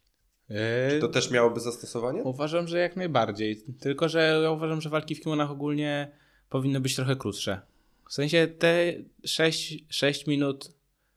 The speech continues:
Speaker 1: no już siedem, to już jest według mnie sporo, ale te piątki naprawdę, jeżeli, oczywiście to też, e, osoby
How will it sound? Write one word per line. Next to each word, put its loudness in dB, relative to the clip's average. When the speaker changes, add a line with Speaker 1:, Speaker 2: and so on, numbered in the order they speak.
Speaker 1:
no -4
już -6
siedem, 0
to -6
już -4
jest -4
według -6
mnie -4
sporo, 2
ale 2
te -2
piątki 0
naprawdę, 2
jeżeli, -2
oczywiście -2
to -2
też, -4
e, 2
osoby 6